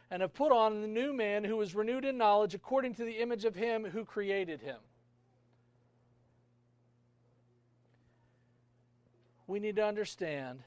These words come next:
that because of the work of Jesus Christ, we don't have to lie. We don't have to bear false witness. We don't have to be about our self-preservation. Why? Because we've put off the old man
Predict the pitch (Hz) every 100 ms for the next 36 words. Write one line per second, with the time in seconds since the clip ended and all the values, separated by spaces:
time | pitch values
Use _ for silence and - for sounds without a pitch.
0 | _ 143 151 185 156 160 156 175 175 147
1 | 165 156 160 - - 123 117 - - -
2 | - - - _ _ - 165 175 147 196
3 | - 143 131 120 113 120 156 180 143 185
4 | - 139 147 139 - 135 - - 123 127
5 | 117 - - _ _ _ _ 151 175 175
6 | - 185 175 - 156 160 156 156 151 151
7 | - 156 - 156 - 147 131 113 - -
8 | 123 _ _ _ _ _ _ _ _ _
9 | 135 143 151 170 165 143 - 185 151 120
10 | 117 - - 143 127 - 160 156 - 160
11 | 151 156 127 120 110 113